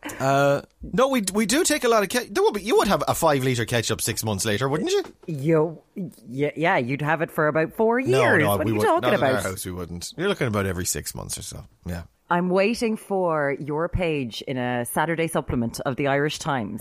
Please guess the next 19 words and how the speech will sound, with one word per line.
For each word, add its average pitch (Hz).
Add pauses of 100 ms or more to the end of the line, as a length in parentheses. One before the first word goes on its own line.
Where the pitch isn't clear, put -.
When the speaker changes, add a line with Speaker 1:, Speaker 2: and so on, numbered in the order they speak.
Speaker 2:
You 147
know, 147
Speaker 1:
Uh-huh. -
Speaker 2:
the 175
wine 160
connoisseurs 127
who 135
are 131
like, 127
"This 160
is 147
it. 139 (300)
It's -
just 175
gonna 156
be 131 (360)
the 156
ketchup 151
guy." 101